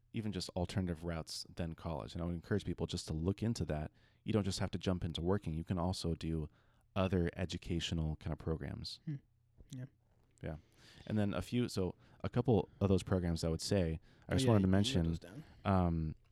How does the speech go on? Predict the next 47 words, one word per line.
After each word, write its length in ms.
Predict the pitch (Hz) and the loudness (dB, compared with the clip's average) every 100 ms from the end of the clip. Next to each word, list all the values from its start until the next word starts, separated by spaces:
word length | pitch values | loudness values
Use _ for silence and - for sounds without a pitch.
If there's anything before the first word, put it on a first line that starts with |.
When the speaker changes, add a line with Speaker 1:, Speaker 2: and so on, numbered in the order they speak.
| - - | -20 -12
Speaker 1:
so 180 | - 101 | 2 4
one 320 | 90 107 110 | 6 4 4
really 280 | 95 107 110 | 4 6 4
cool 260 | - 113 110 | 2 6 8
one, 340 | 95 82 95 - - _ _ | 8 4 2 -2 -14 _ _
shout 280 | - - 90 | -6 0 2
out 140 | 92 - | 2 2
to, 360 | - 95 92 - | 4 4 4 0
<laughs> 60 | - | -2
to, 160 | - 104 90 71 | 2 4 4 2
uh, 180 | 92 90 | 2 2
Austin 280 | 101 101 104 | 2 4 4
Alford, 380 | 107 - 90 85 | 4 4 0 2
the, 160 | 87 - | -2 -2
the 80 | - | -2
founder, 380 | 95 90 82 - - - | 0 2 0 -2 -12 -4
but 100 | 117 | 2
there's 180 | 107 101 | 4 4
a 40 | 92 | 0
school 300 | - - 131 | 0 4 4
that's 160 | 95 | 4
been 180 | - 95 | 0 -2
blowing 300 | 90 101 107 | 2 6 6
up 100 | 98 | 6
on 80 | 90 | 0
Twitter. 240 | - 90 | 2 0
It's 120 | 85 - | 0 -2
called 340 | 92 90 87 - - | 0 2 0 -8 -16
Lambda 640 | - 92 95 104 92 82 85 | -2 0 2 2 2 -2 -2
School. 500 | 98 - 87 73 82 - _ - | -6 -4 -2 -2 -2 -8 _ -8
So 60 | |
it's 120 | - - - | -8 -8 -2
L 200 | 98 110 | 0 0
A 320 | - 92 95 - | 0 0 -2 -2
M 400 | 95 90 87 92 - | -2 0 0 -4 -6
B 340 | 82 80 82 - - - | -6 -6 -6 -10 -16 -10
D 220 | - 95 - | -4 -4 -2
A 360 | 82 78 80 - _ _ | -4 -4 -6 -10 _ _
school 580 | - - - 90 78 85 - | -12 -10 -4 -2 -2 -6 -6
dot 200 | 95 - | -6 -4
com. 240 | - 80 85 | -4 -4 -2
You 60 | |
can 120 | 87 | -4
find 240 | 85 82 78 | -2 -2 0
them. 160 | 90 - - - - | -2 -4 -14 -20 -6
But 240 | - 90 - | -2 0 0
basically, 560 | 104 110 - 90 85 | 0 0 0 0 0